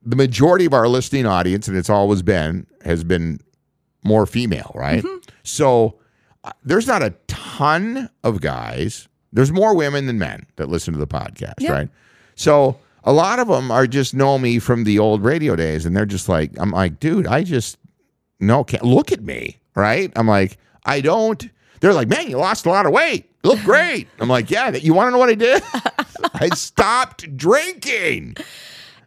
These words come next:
Speaker 2: And I didn't post about it, right? I did, like, hashtag dry January last January, but I didn't start being open about it, I don't think, until, like, s-, late spring.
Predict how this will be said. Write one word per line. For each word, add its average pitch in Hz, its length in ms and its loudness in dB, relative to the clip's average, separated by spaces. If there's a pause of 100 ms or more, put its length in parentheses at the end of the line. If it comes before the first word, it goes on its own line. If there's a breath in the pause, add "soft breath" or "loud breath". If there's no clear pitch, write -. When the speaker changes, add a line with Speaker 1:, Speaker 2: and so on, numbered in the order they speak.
Speaker 2:
And 277 160 0
I 277 140 0
didn't 370 300 0
post 233 420 -2
about 202 240 2
it, 170 80 -2
right? 175 280 0
I 185 160 -2
did, 196 320 -2 (200)
like, 170 200 0
hashtag 165 560 -2
dry 156 220 -2
January 143 840 -4 (880)
last 156 500 -4 (400)
January, 135 640 -8 (960)
but 175 140 0
I 165 120 2
didn't 185 300 -4
start - 680 -2 (800)
being 151 340 -2
open 147 320 -4
about 156 300 0
it, 160 100 0
I 147 100 -2
don't 147 200 -6
think, 143 240 -6
until, 139 480 -8 (100)
like, 147 240 -8
s-, - 420 -14
late 139 360 -8
spring. 151 640 -6